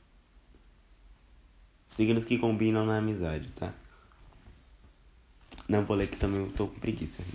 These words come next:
E então, vocês que pesquisam aí. É, vocês que pesquisam, porque eu estou com preguiça.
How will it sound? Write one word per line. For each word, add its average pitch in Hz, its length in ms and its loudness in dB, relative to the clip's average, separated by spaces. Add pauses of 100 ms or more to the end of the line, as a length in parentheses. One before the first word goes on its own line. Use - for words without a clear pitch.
(100)
E 87 380 2 (140)
então, 90 320 -4
vocês 95 380 -4
que - 140 -2
pesquisam 98 440 -2
aí. 85 160 -6 (3500)
É, 98 600 8
vocês 85 320 0
que - 140 -8
pesquisam, 85 580 0
porque - 180 -4
eu 87 60 0
estou 92 220 -2
com 90 180 -2
preguiça. 92 760 -2